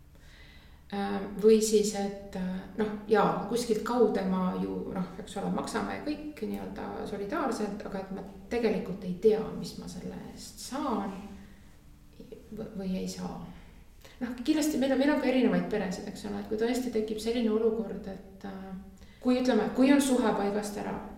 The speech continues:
mis tähendab, et kodus siiski, ütleme, midagi eriti ei ole võimalik teha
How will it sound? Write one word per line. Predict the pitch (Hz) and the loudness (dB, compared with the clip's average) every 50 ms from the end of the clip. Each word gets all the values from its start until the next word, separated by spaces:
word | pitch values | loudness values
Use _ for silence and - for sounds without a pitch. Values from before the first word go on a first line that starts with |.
| - - | -12 -6
mis | 220 214 214 - | -4 -2 -2 -2
tähendab, | - 226 220 220 214 214 208 190 - | 0 0 2 2 2 2 0 -2 -4
et | 196 185 - - | -6 -6 -6 -4
kodus | - 226 240 254 226 - - 233 | 0 0 2 2 2 0 0 0
siiski, | 220 220 220 220 - - 214 202 202 196 | 0 0 0 -2 -2 -2 -2 -2 -2 -4
ütleme, | - - 208 202 202 202 196 196 190 - - - 196 | -4 -4 -4 -4 -4 -6 -6 -6 -8 -8 -8 -6 -4
midagi | 196 208 220 226 226 - 220 208 196 190 185 185 - - - - - 190 190 190 190 190 196 202 | 0 2 2 2 2 2 2 0 0 0 -2 -6 -8 -10 -12 -12 -12 -10 -6 -4 -4 -2 -2 0
eriti | 208 202 190 185 - - - - 185 185 185 | 0 0 0 -2 -4 -8 -8 -8 -6 -4 -4
ei | 190 190 | -4 -4
ole | 196 196 196 185 | -4 -4 -4 -4
võimalik | 185 190 190 190 185 185 - - - - - - - | -4 -4 -2 -2 -2 -4 -4 -4 -6 -8 -10 -12 -12
teha | - - - 180 | -12 -10 -8 -8